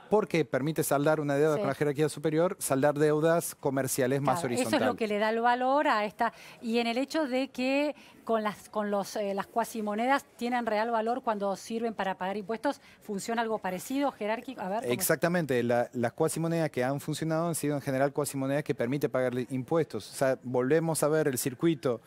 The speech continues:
Speaker 2: De la
Speaker 1: originario
Speaker 2: superioridad,
Speaker 1: de la,
Speaker 2: claro.
Speaker 1: de la moneda, porque finalmente cuando uno paga impuesto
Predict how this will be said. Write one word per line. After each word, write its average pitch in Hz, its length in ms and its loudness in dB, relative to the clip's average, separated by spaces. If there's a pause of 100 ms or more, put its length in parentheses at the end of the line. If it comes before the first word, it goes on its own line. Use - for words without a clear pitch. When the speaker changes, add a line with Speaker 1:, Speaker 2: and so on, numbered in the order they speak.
(120)
Speaker 2:
De 180 100 -4
la 185 120 0
Speaker 1:
originario 165 800 4
Speaker 2:
superioridad, 151 60 4
Speaker 1:
de 143 100 4
la, 143 80 6
Speaker 2:
claro. 139 140 4
Speaker 1:
de 135 120 0
la 143 120 4
moneda, 170 560 0 (760)
porque 147 120 0
finalmente 196 360 4
cuando 170 160 0
uno 185 160 2
paga 147 180 2
impuesto 160 640 0